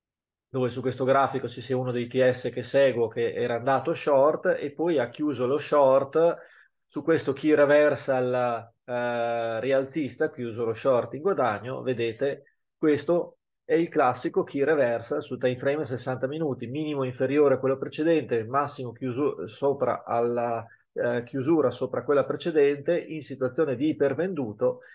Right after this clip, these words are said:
e da lì è partito il forte recupero del fuzzi mib. Eh, quindi rottura del supporto, dopodiché, eh, quindi apertura degli short, almeno per i miei T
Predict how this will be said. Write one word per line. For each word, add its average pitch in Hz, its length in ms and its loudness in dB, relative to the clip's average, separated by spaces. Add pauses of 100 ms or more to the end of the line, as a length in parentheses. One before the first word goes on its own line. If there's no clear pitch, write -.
(200)
e 135 100 -4
da 165 140 4
lì 123 240 0
è 135 140 -10
partito 127 480 -2
il 120 60 -8
forte 123 360 0
recupero 110 580 -4 (340)
del 139 300 4
fuzzi 143 380 -6
mib. 117 540 -4 (440)
Eh, 120 840 2
quindi 123 720 -4
rottura 135 500 2
del 135 160 2
supporto, 156 800 2
dopodiché, 127 1300 2
eh, 110 720 -4
quindi 110 340 -6
apertura 117 680 -2
degli 120 180 -2
short, 123 480 0
almeno 120 260 -6
per 123 140 0
i 127 60 -4
miei 139 200 -4
T 156 160 0